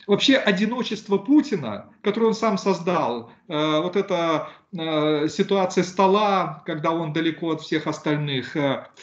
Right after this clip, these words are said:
и, э, когда вот даже в окружении коллег по О Д К Б как-то нерадостно не выглядит, вот это коллективное фото тоже очень показательно.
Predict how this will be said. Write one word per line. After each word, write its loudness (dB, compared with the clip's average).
и, 4
э, 2
когда 0
вот 2
даже 2
в 0
окружении 2
коллег -2
по 2
О 0
Д 0
К -2
Б -2
как-то -4
нерадостно 0
не -2
выглядит, -2
вот -4
это -2
коллективное -2
фото 0
тоже 2
очень -2
показательно. -2